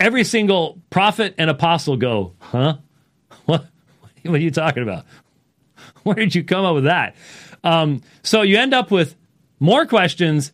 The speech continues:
bad answers, and the most important thing is,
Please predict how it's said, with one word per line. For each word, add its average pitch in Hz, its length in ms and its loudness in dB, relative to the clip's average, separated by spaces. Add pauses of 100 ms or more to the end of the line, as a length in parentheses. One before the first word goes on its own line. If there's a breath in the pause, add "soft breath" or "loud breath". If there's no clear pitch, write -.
(120)
bad 247 360 0
answers, 208 680 -2 (600)
and 147 120 -2
the 156 40 0
most 156 140 0
important 180 320 0
thing 135 180 0
is, 117 220 -4